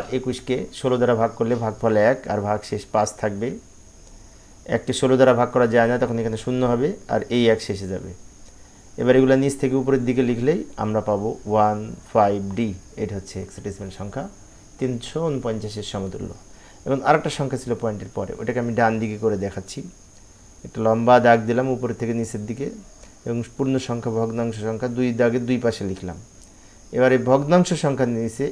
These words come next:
এই লম্বা সংখ্যাটা লিখবো, আশি পঁচাশি নয়শো আটত্রিশ, আশি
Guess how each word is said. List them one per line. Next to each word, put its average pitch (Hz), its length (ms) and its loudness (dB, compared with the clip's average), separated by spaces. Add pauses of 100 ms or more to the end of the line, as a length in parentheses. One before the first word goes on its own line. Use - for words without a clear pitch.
এই 143 100 -4 (120)
লম্বা 151 320 6 (420)
সংখ্যাটা 110 380 -2
লিখবো, 104 180 -6 (160)
আশি 120 200 -2
পঁচাশি 120 460 -4
নয়শো 113 360 -4 (320)
আটত্রিশ, 101 540 -2 (920)
আশি 117 300 -2